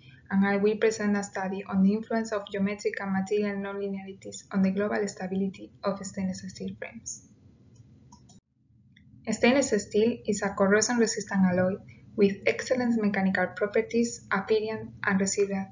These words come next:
residual value. The mechanical behavior of stainless steel is considerably different from carbon steel. Carbon steel shows a clear linear behavior up to the yield stress, while stainless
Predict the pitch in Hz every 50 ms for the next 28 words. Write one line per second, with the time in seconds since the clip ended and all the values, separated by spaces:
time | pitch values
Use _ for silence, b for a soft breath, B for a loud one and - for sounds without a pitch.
0 | - - - - - - 214 196 - 208 196 190 180 - - - - - - -
1 | - - - _ - - - _ - _ - - B B B B B B B -
2 | 233 220 226 214 214 - 233 247 262 - 302 302 285 233 214 196 - 208 208 202
3 | 202 202 202 202 202 - 196 - - 208 196 190 190 190 196 190 - - 202 202
4 | 202 - - 214 202 - - - 196 190 - 226 233 226 233 240 240 233 - 202
5 | 208 214 208 - 220 214 208 208 - - 190 190 190 - 185 185 - 185 180 -
6 | - - - - - - - - - - - - - - B B B B B B
7 | B B - 220 214 208 202 196 190 - - 240 254 247 233 - - 220 220 214
8 | - 202 190 - - 233 233 240 233 226 220 214 214 208 208 202 196 196 196 190
9 | 190 - 208 196 196 196 196 - - - 190 190 - - 208 190 190 190 190 -
10 | 214 220 208 196 - - - - - 196 - - - - B B B B B B
11 | B B B B 196 185 180 185 185 - - 226 233 247 233